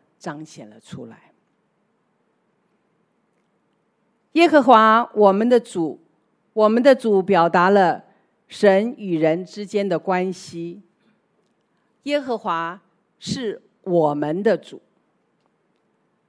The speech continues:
这个头衔是用来称呼神是君王。称雅威为主，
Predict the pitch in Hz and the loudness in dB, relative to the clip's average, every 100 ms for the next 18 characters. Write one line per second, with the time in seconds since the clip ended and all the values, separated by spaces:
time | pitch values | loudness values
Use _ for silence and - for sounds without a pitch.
0 | _ _ 285 220 180 190 226 214 175 170 | _ _ -2 -2 -4 -6 -6 -2 -2 -2
1 | 196 214 - 226 226 202 165 170 254 247 | -6 -14 -14 -4 -2 0 -2 -4 -8 -10
2 | 240 247 240 240 _ _ _ _ - 180 | -10 -10 -10 -14 _ _ _ _ -8 -6
3 | 165 190 254 220 - 254 247 202 120 131 | -6 -10 -16 -16 -12 -12 -4 -4 -6 -12
4 | 170 _ _ _ _ _ _ _ _ _ | -20 _ _ _ _ _ _ _ _ _
5 | _ _ _ _ _ _ _ _ _ _ | _ _ _ _ _ _ _ _ _ _
6 | _ - 233 226 226 214 160 175 233 233 | _ -6 -4 -4 -4 0 0 2 4 6
7 | 233 190 190 190 170 135 | 6 0 -6 -6 -10 -10